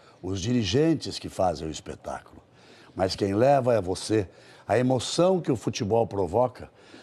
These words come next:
são os jornalistas, das T Vs, das rádios, dos jornais impressos e da internet. É absolutamente simbólico e muito triste que seja esse acidente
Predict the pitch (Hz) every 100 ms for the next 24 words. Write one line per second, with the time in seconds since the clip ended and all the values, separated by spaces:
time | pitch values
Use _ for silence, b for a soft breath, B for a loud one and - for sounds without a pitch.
0 | B - 139 143 120 139 127 123 101 90
1 | - - - - - b b b b 85
2 | - 98 80 110 113 101 - - B B
3 | - 90 82 - 107 104 87 98 - -
4 | B B - 107 107 98 107 120 101 95
5 | - 127 135 123 - 113 - B B B
6 | - 107 98 101 87 80 80 - - -
7 | - b b b b b b b 107 120
8 | - 139 127 120 139 135 120 - - 147
9 | 143 123 98 120 143 147 139 127 123 117
10 | 131 127 107 - 123 113 - - B B
11 | B B B - 113 - - 131 113 120
12 | 160 160 - 139 - 131 98 139 156 127
13 | - -